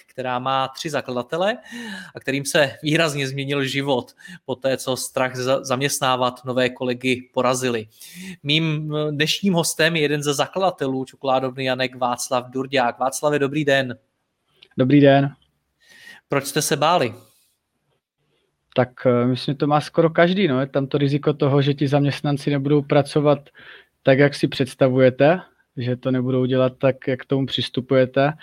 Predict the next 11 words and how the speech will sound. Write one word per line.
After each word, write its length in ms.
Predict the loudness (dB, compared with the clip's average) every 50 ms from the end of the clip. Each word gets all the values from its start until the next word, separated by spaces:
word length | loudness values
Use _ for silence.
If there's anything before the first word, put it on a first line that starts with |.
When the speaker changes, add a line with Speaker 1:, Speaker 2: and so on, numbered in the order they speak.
| -20 -20 -20 _ _ -4
Speaker 2:
Je 80 | -2
těžké 380 | 0 2 2 2 2 4 6 6
jim 160 | 6 6 4
předat, 400 | 2 2 2 4 6 6 4 4 2 0
eh, 200 | 2 2 2 2
tu 200 | 0 0 0 2
vizi 380 | 4 4 4 4 4 2 2 0 -2 -2
toho, 180 | 0 2 2
jak 140 | 2 0 -2 _
to 100 | -4 -4
dělat, 340 | 0 0 2 2 2 0 -2